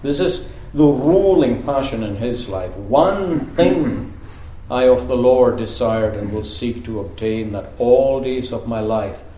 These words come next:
I may within God's house remain." His glory, his worship matters more to him than anything. Now the psalm closes in verse eleven,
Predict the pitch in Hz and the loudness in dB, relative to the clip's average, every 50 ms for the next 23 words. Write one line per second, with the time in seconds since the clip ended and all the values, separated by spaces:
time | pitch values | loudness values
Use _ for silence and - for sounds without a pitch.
0 | - - - - - 110 104 101 107 110 113 110 104 113 104 110 107 107 107 107 | -20 -20 -18 -14 -12 -10 -8 -6 -4 -4 -4 -4 -6 -6 -6 -6 -8 -8 -6 -4
1 | 113 113 110 110 110 - - - - 113 107 98 - - - - 117 107 110 113 | -2 0 0 0 -2 -4 -8 -8 -6 -6 -6 -6 -6 -8 -10 -8 -6 -4 -4 -4
2 | 107 98 92 87 80 - - - - - - - - - - - - - 113 117 | -4 -4 -6 -10 -12 -14 -16 -18 -20 -20 -18 -18 -18 -18 -18 -18 -14 -10 -6 -6
3 | 117 117 - - 131 135 135 139 143 143 147 147 139 - - - 113 107 - - | -6 -6 -6 -6 -4 -2 2 2 4 4 4 2 0 -2 -6 -10 -10 -10 -8 -6
4 | 107 110 120 123 - - 127 120 123 - - - - - - - - - - 117 | -2 -2 -2 -2 -2 -2 -2 -2 -2 -4 -10 -14 -14 -14 -16 -18 -18 -8 -4 -4
5 | 113 117 113 123 117 117 - 120 117 113 113 110 104 107 107 104 104 101 101 101 | -4 -2 -2 -4 -6 -6 -4 -4 -2 -2 -2 -2 -2 -4 -6 -6 -6 -6 -6 -8
6 | - - - 113 98 90 87 85 - - - - - - - - - - - - | -10 -10 -10 -10 -10 -10 -12 -14 -16 -16 -18 -18 -18 -18 -18 -16 -16 -16 -18 -18
7 | - - - - - - - 151 147 143 151 147 - 165 160 165 180 185 - - | -16 -16 -14 -14 -8 0 2 2 2 2 0 0 4 4 6 6 6 4 2 2
8 | 156 151 139 131 120 - - 143 139 - - 113 113 110 123 139 139 139 - 139 | 4 4 4 4 2 0 -2 -4 -4 -4 -4 -4 0 4 4 4 4 4 0 -2
9 | 131 127 127 127 123 127 135 131 - - - - | 0 2 2 2 2 2 -2 -4 -6 -8 -10 -14